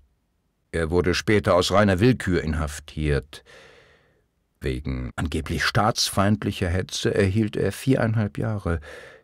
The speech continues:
reiste dann aus, kam zu mir nach Berlin, verkraftete den Westen nicht, wie man damals sagte, und warf sich schließlich vor die U-Bahn.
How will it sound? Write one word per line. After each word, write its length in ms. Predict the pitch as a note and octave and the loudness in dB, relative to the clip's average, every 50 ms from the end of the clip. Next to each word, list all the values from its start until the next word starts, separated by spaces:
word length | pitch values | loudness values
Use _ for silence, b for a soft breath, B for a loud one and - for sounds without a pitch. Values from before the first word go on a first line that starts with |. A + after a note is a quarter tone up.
| B B _ - | B B _ 0
reiste 320 | G#2 A2+ A#2+ B2 - C#3+ | 4 4 4 6 6 6
dann 180 | A#2 A#2 A2 G#2+ | 6 6 6 6
aus, 520 | G#2 G#2+ A#2 C#3 D3 D3 - - - - | 6 6 6 6 4 2 0 -4 -4 0
kam 340 | - A2+ A2 A2+ A2 A2 G#2 | 2 4 4 6 4 4 2
zu 160 | - - A2 G2 | 2 0 2 4
mir 180 | G#2+ A2+ A2 | 4 4 4
nach 240 | G#2 G2 F#2 F#2 F#2+ | 4 2 0 0 -2
Berlin, 680 | - F#2 F#2 F2 F2 F2+ F#2+ G#2 A2 A2 G#2+ G#2 F#2+ B B B B B B B B B B _ _ _ | -2 0 0 0 2 2 2 4 6 8 8 6 6 B B B B B B B B B B _ _ _
verkraftete 920 | - - - F#2+ E2 - - - - C#2 C#2+ - - - - E2+ - D#2 C#2+ | -10 -4 -2 -2 -2 -2 -6 -4 -4 -4 -4 -4 -6 -6 -6 -4 -2 -4 -4
den 240 | D#2+ D2+ D2 D2 D2+ | -2 -2 -2 -2 -2
Westen 560 | D#2 - - - - - - D#2+ D#2 D2+ D2+ | 0 0 0 0 0 -2 0 0 2 2 4
nicht, 680 | E2 E2+ E2 - - - - - - - - - - _ - | 2 2 0 -2 -6 -10 -10 -12 -12 -12 -12 -18 -20 _ -8
wie 140 | - - A1+ | -6 -4 -4
man 180 | A1+ A1+ A1+ | -4 -6 -6
damals 380 | G#1+ A#1+ A#1+ B1 B1+ B1+ - - | -6 -4 -4 -2 -4 -4 -2 -2
sagte, 500 | D2+ D2 D2 D2 - - D#2 D2 D2 D2 B B B B B B B B B B _ _ _ - | 0 0 -2 -2 -2 -2 0 0 0 -2 B B B B B B B B B B _ _ _ -4
und 500 | - F2+ F2+ F#2 F2 C#2+ - - - - - | 0 2 2 2 2 0 -2 -10 -14 -6 0
warf 280 | G2+ F#2+ F#2 F2+ - - | 2 2 2 2 0 -6
sich 280 | - - F2 D#2+ - | -4 -2 -2 -2 -2
schließlich 520 | - - F2+ E2 - - E2 E2 D#2 - - | -4 -4 -4 -4 -4 -6 -6 -6 -8 -8 -8
vor 160 | - E2 D#2 | -6 -6 -4
die 140 | - - - | -4 -6 -6
U-Bahn. 460 | - D2+ D2 - G#1 G1+ - - | -6 -6 -6 -6 -6 -8 -10 -14